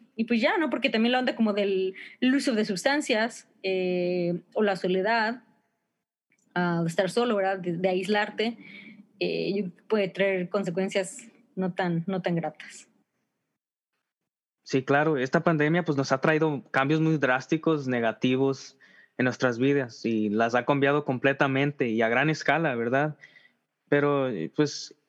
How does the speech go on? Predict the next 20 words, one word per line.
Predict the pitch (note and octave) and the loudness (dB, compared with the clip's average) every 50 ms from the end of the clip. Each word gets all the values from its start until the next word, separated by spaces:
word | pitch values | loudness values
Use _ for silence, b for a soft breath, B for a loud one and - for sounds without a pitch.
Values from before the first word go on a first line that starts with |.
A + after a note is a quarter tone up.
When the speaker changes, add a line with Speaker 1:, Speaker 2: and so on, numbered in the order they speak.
| _ _ _ - | _ _ _ -2
Speaker 2:
¿no | C#3+ D3+ D#3 | 0 0 2
sacaste | F#3+ F3+ F3+ F#3 - - F#3+ | 2 2 2 2 2 2 0
algo | F#3 F#3+ F#3 - | 2 0 -2 -2
positivo, | - C#3 - - A#2+ - C3+ C3+ C#3 C#3+ D3 D3 C#3+ | -4 -4 -2 -4 -2 0 2 2 2 2 2 2 2
algo, | C3 C3 C3 C#3 C#3 C3+ B2 A2+ A2 G#2+ _ b b b b b b b b b b - | 0 0 0 0 0 0 0 -2 -4 -8 _ b b b b b b b b b b -2
ah, | A#2+ A#2+ A2+ A2 G#2+ G#2 G#2 G#2+ | -2 0 0 0 0 -2 -4 -4
que | A#2 | -2
puedas | G#2+ C3 C3 B2+ - | 2 2 2 2 2
comentar, | - C3+ B2 A2+ A2+ G#2+ - A#2 A#2 A#2 A#2 G#2 - | 0 0 0 0 -2 0 0 0 0 0 -4 -6 -6
algo | G#2+ A2 A#2 A2+ | -6 -4 -4 -2
que | - A#2 | -2 -2
digas, | A2+ A2 A#2 A2+ A2 - - - - | 0 0 0 -2 -2 -6 -10 -6 -2
"No, | C3+ C#3+ C#3+ | -2 0 0
pues, | C#3+ B2+ - - - - - - D3+ _ _ _ _ _ _ _ _ _ _ _ | -2 -4 -4 -6 -14 -16 -18 -20 -20 _ _ _ _ _ _ _ _ _ _ _
hubo | - C3 C3+ C#3+ C#3 | -4 0 2 2 2
algo | C3+ C#3 B2+ | 2 0 -2
positivo | - B2 - A#2 - A#2+ A#2+ A2 A2 G#2+ | -2 -2 -4 -2 -2 0 0 0 0 -2
de | G#2+ | -4
esta | - - A2+ - | -4 -6 -6 -4
pandemia"? | G#2+ G#2 G2+ G2+ G#2+ G#2 - A2+ - | -4 -6 -6 -6 -8 -8 -10 -12 -16